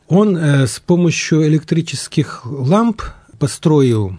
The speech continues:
значит, материализовал как бы вот эти нейроны, э, реализовав там формулу, предложенную Маккаллоком и Пиццем,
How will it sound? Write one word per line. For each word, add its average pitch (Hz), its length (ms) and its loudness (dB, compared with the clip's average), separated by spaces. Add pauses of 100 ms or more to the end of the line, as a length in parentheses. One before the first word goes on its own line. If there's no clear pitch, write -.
(160)
значит, 110 380 -4
материализовал 143 840 2
как 104 240 -4
бы 104 120 -2
вот 101 240 -4
эти 110 180 -8
нейроны, 123 680 0 (240)
э, 127 160 -4
реализовав 147 840 2
там 127 220 -2
формулу, 123 760 0
предложенную 107 540 -2
Маккаллоком 107 580 -4
и 110 60 -6
Пиццем, 107 480 -8